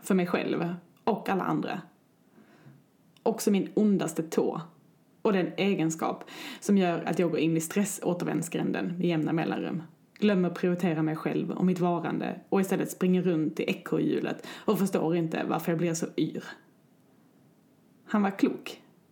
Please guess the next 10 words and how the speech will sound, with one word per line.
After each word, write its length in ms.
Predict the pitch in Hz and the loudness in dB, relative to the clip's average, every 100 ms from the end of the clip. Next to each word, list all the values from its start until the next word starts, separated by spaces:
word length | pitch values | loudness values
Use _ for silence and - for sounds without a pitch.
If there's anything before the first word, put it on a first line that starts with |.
| _ _ - | _ _ 0
den 80 | 190 | 2
där 140 | 170 | 2
Patanjali, 720 | 160 185 170 170 170 - - - - - - - _ _ | 0 -2 0 0 2 0 -4 -8 -16 -20 -20 -20 _ _
som 200 | - 220 | 0 4
redan 280 | 220 214 175 | 4 2 0
för 100 | 185 | 0
så 260 | 180 208 185 | 0 2 4
länge 280 | 185 170 | 4 2
sedan 420 | 165 156 151 - 165 | 0 0 0 -2 -2
förstod 540 | 185 - 180 143 160 | -4 0 2 2 -4